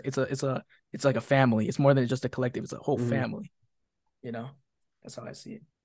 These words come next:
Speaker 2: Yeah. Um, and I, I've said this a lot on, on this show, at least I think I have.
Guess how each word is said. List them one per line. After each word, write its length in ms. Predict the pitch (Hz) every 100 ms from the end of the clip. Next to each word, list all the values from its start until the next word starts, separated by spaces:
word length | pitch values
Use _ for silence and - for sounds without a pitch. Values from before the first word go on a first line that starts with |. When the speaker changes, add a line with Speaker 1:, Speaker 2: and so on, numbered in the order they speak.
| _ _ -
Speaker 2:
Yeah. 360 | 120 117 101 - _
Um, 360 | 113 113 107 101
and 100 | 113
I, 160 | 117 123
I've 160 | 120 113
said 160 | 123
this 160 | 120 117
a 60 |
lot 400 | 104 107 110 -
on, 480 | - 110 104 92 87 -
on 120 | 101
this 160 | 104 110
show, 320 | 120 104 98
at 140 | -
least 160 | 117 117
I 80 | 113
think 200 | 117 113
I 100 | 113
have. 340 | 110 110 110